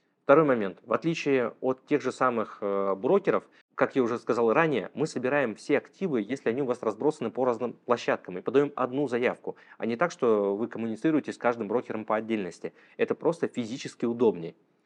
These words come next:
И с точки зрения цен, я думаю, мы тоже вас можем приятно удивить. Обратите внимание на экран. Здесь я привел вам, э, простую табличку, которая показывает следующее. Мы готовы предложить вам три варианта взаимодействия.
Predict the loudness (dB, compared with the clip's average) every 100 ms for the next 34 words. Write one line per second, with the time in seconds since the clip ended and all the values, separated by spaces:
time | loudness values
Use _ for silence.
0 | _ -2 0 0 0 0 2 0 0 0
1 | 0 0 0 0 0 0 0 0 0 0
2 | -2 0 0 0 -2 -4 -4 -4 -6 _
3 | -20 -20 _ _ _ -2 0 0 -4 -4
4 | 0 2 2 0 0 2 2 0 -6 -4
5 | -2 0 -2 0 0 2 0 -2 -8 -14
6 | -2 0 0 0 0 0 0 -4 -4 -6
7 | -8 -8 -2 0 2 2 2 2 2 0
8 | -2 _ _ -10 2 4 4 -4 -10 -12
9 | _ -20 _ 0 2 4 2 2 4 4
10 | 4 0 -4 -2 2 4 4 2 -2 -4
11 | -4 -2 -2 -2 -6 -10